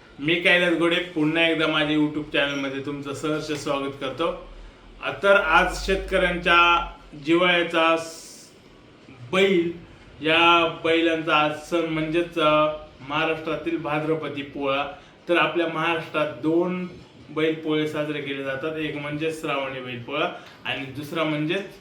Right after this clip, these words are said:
भाद्रपदी बैल पोळा. तर आज भाद्रपदी बैल पोळा आहे. तर आजच्या दिवशी सर्व शेतकरी बांधव आपापल्या बैलांना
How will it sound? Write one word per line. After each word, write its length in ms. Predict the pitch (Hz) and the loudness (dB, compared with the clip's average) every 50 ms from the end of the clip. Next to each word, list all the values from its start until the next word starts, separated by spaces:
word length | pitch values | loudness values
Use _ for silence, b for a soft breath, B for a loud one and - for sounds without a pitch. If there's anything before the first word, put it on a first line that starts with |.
| - - - | -20 -20 -14
भाद्रपदी 540 | 131 139 143 156 156 156 - - 143 139 139 | -6 -2 -2 0 2 0 0 0 -2 -6 -6
बैल 280 | 131 131 131 131 123 123 | -6 -6 -6 -6 -8 -6
पोळा. 200 | 131 135 151 - - B B B B B B - - | -4 -2 -2 -2 -2 B B B B B B -4 0
तर 100 | 165 180 | 0 0
आज 260 | 160 151 160 165 165 160 | 2 2 0 0 0 0
भाद्रपदी 520 | 165 160 165 165 170 170 160 160 160 156 156 | -2 -2 0 0 0 2 2 0 0 0 -2
बैल 260 | 151 151 151 151 151 | -2 -2 -2 -2 -4
पोळा 320 | 143 139 143 143 143 143 143 | -6 -6 -4 -4 -2 -2 -4
आहे. 260 | 131 135 131 143 156 160 - - - - - | -6 -6 -4 -2 -2 -4 -4 -8 -8 0 2
तर 60 | 214 | 6
आजच्या 420 | 214 214 190 185 185 - - 196 | 6 8 8 6 4 4 2 0
दिवशी 380 | 185 175 180 175 175 180 185 175 | 0 0 0 -2 -2 -4 -6 -6
सर्व 320 | - 190 185 180 180 180 | -2 -2 0 0 0 0
शेतकरी 480 | 175 180 185 180 180 - 180 175 170 160 | -2 -2 -4 -6 -4 -2 2 2 2 4
बांधव 380 | 160 160 156 160 160 170 170 | 2 2 0 0 0 2 2
आपापल्या 600 | 170 - 147 147 147 147 165 151 151 160 156 160 | 2 2 0 -4 -2 -2 -2 -2 0 0 -2 -2
बैलांना 640 | 156 156 151 151 151 147 147 147 147 151 156 160 185 | 0 2 2 2 2 0 -2 -2 -2 -2 -4 -4 -6